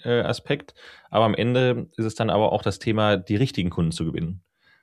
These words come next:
Der Kollege Martin Herber von der Bierdeckelkalkulation sagt immer liebevoll, „Umsatz ist Fleiß, Ertrag ist Intelligenz.“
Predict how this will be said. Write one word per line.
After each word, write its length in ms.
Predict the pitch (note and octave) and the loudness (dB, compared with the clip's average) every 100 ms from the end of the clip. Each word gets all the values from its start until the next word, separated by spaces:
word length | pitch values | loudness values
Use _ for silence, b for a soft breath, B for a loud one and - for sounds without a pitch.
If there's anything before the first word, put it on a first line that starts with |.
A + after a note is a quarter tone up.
| _ | _
Der 580 | G2 F#2 F#2 F2+ - F#2 | 2 4 2 -2 -4 -6
Kollege 320 | - G#2+ A2+ | 0 2 2
Martin 280 | G#2+ A2 G2 | 2 0 0
Herber 260 | A2 B2+ | 2 2
von 100 | A#2+ | 0
der 80 | A2 | 0
Bierdeckelkalkulation 840 | G#2+ B2+ A#2+ A#2 B2 A#2+ A2 B2 A#2 | 0 -2 -2 -2 0 0 0 0 0
sagt 120 | A2+ | 0
immer 180 | G#2+ G#2+ | 0 0
liebevoll, 420 | A2+ A2 - G#2+ | 0 -2 0 -2
„Umsatz 420 | - B2 A#2+ - | 0 2 2 2
ist 120 | A2 | -6
Fleiß, 360 | - G2+ A2 B2+ | -2 2 2 2
Ertrag 400 | A2 - A2+ A#2 | -2 -2 -2 0
ist 140 | G#2 | -2
Intelligenz.“ 760 | A#2 G#2 G2+ G#2+ G#2 E2 - | -2 -2 -2 0 0 0 -6